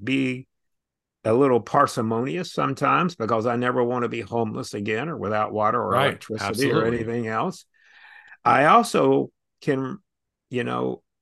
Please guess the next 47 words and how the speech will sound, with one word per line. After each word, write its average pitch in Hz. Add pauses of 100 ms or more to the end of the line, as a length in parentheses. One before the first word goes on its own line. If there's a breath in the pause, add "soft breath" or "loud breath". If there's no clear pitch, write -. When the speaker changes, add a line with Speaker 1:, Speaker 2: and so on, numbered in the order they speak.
(240)
Speaker 1:
I, 139
I 147
talk 233
about 131
this 147
a 143
lot 120
in 113
my, 101 (1040)
when -
I 110
speak 110
to -
others, 107
this 113
idea 123
of 104
empathy. 104
I 104
think 147
it's 143
the 127
biggest 127
gift 113
that, 101 (1400)
that, 101 (120)
that 98 (720)
hard 156
times 117
give 123
you. 98 (460)
And 117
that 117
is 101
Speaker 2:
Mm-hmm. 131
Speaker 1:
the 123
ability 127
to 110
relate 107
with 101
others 107
whenever 104
they're 95
sharing 117
something 101
with 95
you. 95